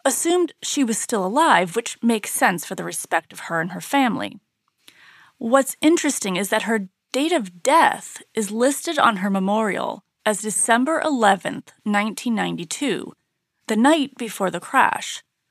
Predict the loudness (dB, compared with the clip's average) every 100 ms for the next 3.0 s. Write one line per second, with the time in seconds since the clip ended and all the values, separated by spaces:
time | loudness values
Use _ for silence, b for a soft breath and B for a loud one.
0 | _ _ -2 4 6 6 6 -2 -2 2
1 | 2 0 -4 -4 -2 -2 -4 -2 0 0
2 | -4 -4 -4 -4 -4 -8 -8 -8 -12 -14